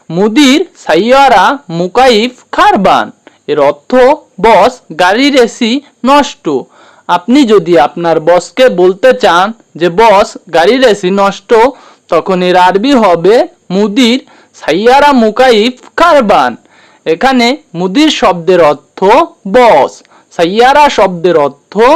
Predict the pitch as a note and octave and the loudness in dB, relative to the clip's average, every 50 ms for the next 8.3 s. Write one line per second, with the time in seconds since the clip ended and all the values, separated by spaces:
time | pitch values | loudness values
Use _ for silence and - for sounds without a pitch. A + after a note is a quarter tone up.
0 | E4 E4 - _ - G3 F3+ A#3+ C4+ C#4 A#3+ F#3 D#3 C3+ A#2+ - - _ _ _ | 0 -4 -8 _ -12 -4 -2 0 0 0 0 -2 -4 -6 -6 -10 -14 _ _ _
1 | _ _ _ _ _ D#3+ D#3+ F3 F3+ F3 A#3+ B3+ C#4 D4+ F4 - - - - G#3+ | _ _ _ _ _ -8 -6 -6 -2 0 0 2 2 0 0 -2 -4 -2 -2 -2
2 | G3 F3+ E3 D#3 F3+ E3+ D3+ C#3+ C#3 C#3+ _ _ - - G3+ A3 C#4 D#4+ D#4 D#4 | -2 -2 -2 -2 0 2 2 0 0 -2 _ _ -6 -2 0 2 2 2 0 -4
3 | _ _ - - D4+ D4+ - - - G#3+ F#3+ D3+ C3+ B2+ - _ _ _ _ _ | _ _ -2 2 2 2 0 -2 -6 -8 -6 -6 -8 -10 -14 _ _ _ _ _
4 | - - F3 D#3+ F3 F#3+ A#3 C#4 D4+ D4 B3 B3+ G#3 F#3 F3 E3 F#3 E3+ D#3 C#3+ | -8 -4 -2 -2 0 0 0 0 0 0 0 0 -2 0 0 0 0 2 2 0
5 | C#3+ C#3+ _ _ - G3+ G#3 B3+ D#4 E4 - - G#3 A3 C4+ D4+ C#4 - - - | 0 -4 _ _ -2 0 2 2 0 0 -4 -6 -4 0 0 0 0 -2 -4 -6
6 | - E3+ C#3+ B2 - _ _ - - _ _ - - - F3+ E3+ E3+ F3 G3+ A3 | -4 -4 -4 -4 -6 _ _ -20 -20 _ _ -16 -6 -2 -2 -2 0 0 0 0
7 | B3 C4+ D4+ D4+ C#4 A3+ G3+ G3 G3+ F3 - _ - D4 D4 B3 B3+ A3+ G3+ F3+ | 0 2 2 2 0 2 0 0 0 0 -2 _ 0 0 2 2 2 2 0 0
8 | D#3 D#3+ D#3+ D#3 D3+ | -2 -2 -2 0 2